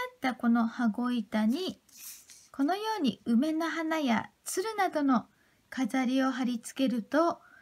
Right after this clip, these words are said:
とても豪華な羽子板の飾りに仕上がります。この梅や鶴の折り方は以前動画でご紹介していますので、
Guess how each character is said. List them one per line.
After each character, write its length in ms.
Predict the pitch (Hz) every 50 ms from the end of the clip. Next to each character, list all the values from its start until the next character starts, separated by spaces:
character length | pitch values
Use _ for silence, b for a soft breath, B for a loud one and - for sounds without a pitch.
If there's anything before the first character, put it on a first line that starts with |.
| B B
と 140 | - - -
て 140 | - 359 392
も 280 | 403 440 440 453 320 320
豪 260 | - 339 339 330 311 311
華 160 | - 262 240
な 160 | 220 226 226
羽 160 | 214 226 220
子 160 | 202 240 240
板 240 | 233 233 - 233 226
の 100 | 220 226
飾 340 | 233 - 226 214 - 233 233
り 120 | 233 262
に 140 | 277 349 370
仕 160 | 359 - 277 254
上 120 | 240 240
が 120 | 233 262 247
り 100 | 262 262
ま 160 | 285 320 311
す。 440 | - - 277 269 254 220 196 - - _ _ _ _ _ _ _ _ _ _ _ _ _ _ _ _ _ _ _ _ _ _ _ _ _ -
こ 120 | - 359
の 60 | 392 440 453 494 - - _ _ _ _ _ _
梅 360 | 285 311 294 320 330 330 320
や 180 | 330 330 320 320
鶴 380 | - - - 415 440 453 427
の 200 | 381 311 233 - - _
折 200 | 240 262 254 262
り 60 | 214
方 360 | - 277 254 262 - 247 247
は 340 | 233 247 294 320 320 - - _
以 120 | 285 320 311
前 280 | - 311 277 247 202 196 - _ _ _ _ 214
動 260 | 226 220 220 220 220
画 160 | 208 233 226
で 140 | 202 226 220
ご 140 | 202 226 226
紹 300 | 226 - 233 233 226 220 -
介 260 | - 220 226 233 226
し 60 | -
て 160 | - - 240
い 100 | 233 233
ま 160 | 226 233 233
す 140 | 226 - 208
の 160 | 208 208 202
で、 260 | 196 302 339 285 -